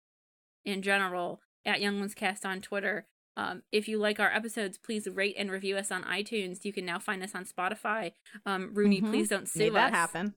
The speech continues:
Speaker 1: Rooney, please don't sue us.
Speaker 2: Rooney, we love you. Come on the show. Let's talk about
Speaker 1: <laughs>
Speaker 2: comics.
Speaker 1: You had a really good song, and we made it our theme song, so I think you should be
Speaker 2: <laughs>
Speaker 1: flattered.
Speaker 2: Right?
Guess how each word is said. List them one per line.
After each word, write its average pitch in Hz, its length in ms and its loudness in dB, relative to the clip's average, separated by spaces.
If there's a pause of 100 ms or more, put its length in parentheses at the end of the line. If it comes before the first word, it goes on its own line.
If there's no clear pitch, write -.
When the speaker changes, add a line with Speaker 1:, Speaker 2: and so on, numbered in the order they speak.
(160)
Speaker 1:
Rooney, 208 280 2
please 214 240 -2
don't - 180 -6
sue - 140 -8
us. - 380 -6 (920)
Speaker 2:
Rooney, 240 260 4
we 220 140 4
love 226 220 6
you. 196 80 0
Come 247 180 2
on 220 140 4
the 214 40 2
show. 180 360 4
Let's 202 180 0
talk 220 220 4
about 202 160 4
Speaker 1:
<laughs> - 0 -
Speaker 2:
comics. 185 580 2 (1900)
Speaker 1:
You 220 120 0
had 226 160 6
a 240 60 6
really 233 280 6
good 233 220 2
song, 240 380 4
and 220 100 2
we 202 120 6
made 208 200 4
it 220 100 4
our 220 120 6
theme 240 240 0
song, 202 260 0
so 208 220 -2
I 262 340 8
think 185 320 -4
you 392 100 8
should 403 180 4
be - 80 0
Speaker 2:
<laughs> - 0 -
Speaker 1:
flattered. 208 420 0 (1400)
Speaker 2:
Right? 247 400 2